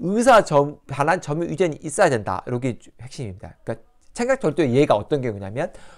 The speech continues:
보석점에 가가지고 한번 껴보겠다고 해서 껴본 상태에서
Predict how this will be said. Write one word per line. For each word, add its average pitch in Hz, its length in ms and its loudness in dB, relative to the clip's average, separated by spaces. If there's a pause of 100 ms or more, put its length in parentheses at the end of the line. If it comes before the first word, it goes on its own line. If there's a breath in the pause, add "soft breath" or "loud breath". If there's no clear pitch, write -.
(140 soft breath)
보석점에 175 580 4
가가지고 110 580 -4
한번 202 260 -2 (160)
껴보겠다고 208 720 2
해서 123 220 -4
껴본 196 280 0
상태에서 147 640 0